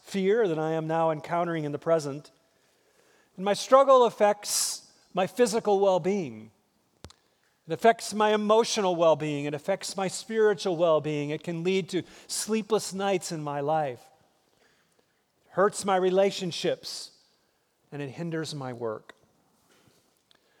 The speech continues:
I struggle with worry. And I don't believe I'm alone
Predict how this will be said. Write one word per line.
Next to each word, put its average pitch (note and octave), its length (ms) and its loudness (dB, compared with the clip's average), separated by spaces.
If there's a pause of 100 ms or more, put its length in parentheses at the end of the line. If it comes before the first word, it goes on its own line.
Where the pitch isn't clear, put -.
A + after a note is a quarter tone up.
(240)
I A3 120 2
struggle F#3+ 480 0
with D3 160 -2
worry. C3+ 480 -6 (1600)
And F#3 120 -6
I A3 100 0
don't A#3+ 240 2 (240)
believe F3 380 0
I'm E3+ 200 -6
alone C3 680 -4